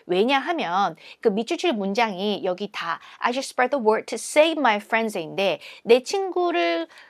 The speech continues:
구하기 위해서가 "to save my friends". 근데 여기 보면 글자 수가 이 부분을 좀 더 길게 되어 있죠. 그 뜻은 to를 그대로 쓰는 게 아니,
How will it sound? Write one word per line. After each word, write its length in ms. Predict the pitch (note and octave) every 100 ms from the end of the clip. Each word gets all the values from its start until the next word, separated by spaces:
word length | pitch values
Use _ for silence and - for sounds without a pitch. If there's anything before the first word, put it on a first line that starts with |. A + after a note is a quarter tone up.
| _
구하기 500 | - C#4 D#4 D4+ C#4+ G#3+
위해서가 760 | A3+ D4+ C#4+ B3+ G3+ C4 G3+ -
"to 220 | - F#4+
save 280 | - D4+ C4
my 140 | G#3
friends". 480 | F#3+ A#3 E3 D#3+ - - - -
근데 520 | B3+ A3+ A#3+ D#4+ -
여기 220 | F3 E3+
보면 480 | - D#3+ F3+ G#3 E3+ - -
글자 320 | G#3+ G#3+ C4
수가 600 | - G#3 D#3+ F3+ F#3 - - -
이 140 | A3
부분을 300 | A#3 A3+ A3
좀 180 | A3 E4
더 120 | D4
길게 380 | B3+ - G#3 A3
되어 200 | G#3+ D#3
있죠. 320 | - - C#3 - - -
그 200 | B3 -
뜻은 460 | D#4+ C#4+ C#4+ G3 -
to를 360 | - G#4 G4+
그대로 260 | A#3 G3 A3+
쓰는 300 | D4+ C#4+ C#4
게 60 |
아니, 340 | B3 D3+ F#3+